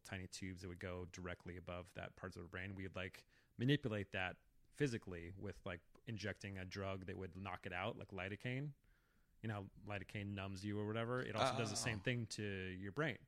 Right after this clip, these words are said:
Speaker 1: So if you pump a tiny, tiny drop of lidocaine into a specific brain region, that brain region can't work now.
Speaker 2: Hmm.
Speaker 1: So it's just, like, kind of knocked out.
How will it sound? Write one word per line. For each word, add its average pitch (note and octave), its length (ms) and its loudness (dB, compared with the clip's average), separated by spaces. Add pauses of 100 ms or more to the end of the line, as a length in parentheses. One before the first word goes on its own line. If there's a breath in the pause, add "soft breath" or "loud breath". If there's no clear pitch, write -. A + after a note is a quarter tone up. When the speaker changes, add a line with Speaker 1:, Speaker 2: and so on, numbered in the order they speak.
(380 soft breath)
Speaker 1:
So A#2+ 160 4
if G#2+ 100 0
you B2+ 60 4
pump B2+ 200 2
a A2 60 4
tiny, A2+ 380 0
tiny G#2+ 320 0
drop G2+ 380 2
of F2+ 160 -6
lidocaine G2+ 460 2
into G2 240 -2
a F2+ 40 -2
specific - 480 -4
brain G2 240 -2
region, D3+ 420 4 (340 soft breath)
that A2+ 160 6
brain A2 180 2
region G2+ 280 0
can't F#2 220 -4
work F2+ 200 -4
now. - 140 -8 (720)
Speaker 2:
Hmm. G2+ 240 2 (260)
Speaker 1:
So A2+ 200 2
it's G#2 100 0
just, - 240 -2
like, G2+ 160 2
kind G#2+ 140 -2
of F#2 80 -4
knocked G2+ 300 -2
out. - 200 -2